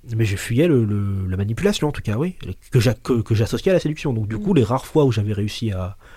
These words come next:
Speaker 1: à avoir des re-, à avoir des relations avec des femmes, c'était parce qu'avant tout, j'étais leur ami, et puis, bon,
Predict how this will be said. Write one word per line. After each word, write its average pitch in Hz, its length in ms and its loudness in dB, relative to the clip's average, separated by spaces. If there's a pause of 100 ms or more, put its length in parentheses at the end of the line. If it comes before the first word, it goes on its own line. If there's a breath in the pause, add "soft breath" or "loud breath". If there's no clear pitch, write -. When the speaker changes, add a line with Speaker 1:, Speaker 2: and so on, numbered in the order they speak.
(760 loud breath)
Speaker 1:
à 90 500 -8
avoir 101 240 0
des 107 80 0
re-, 98 440 -2
à 98 160 -2
avoir 101 260 0
des 98 80 -2
relations 95 320 0
avec 95 140 -2
des 101 80 -4
femmes, 190 180 0
c'était - 180 -4
parce 98 160 -8
qu'avant 113 300 -2
tout, 151 120 2
j'étais 113 200 0
leur 95 160 -4
ami, 120 280 -2
et 123 60 0
puis, - 260 -8
bon, 92 240 -8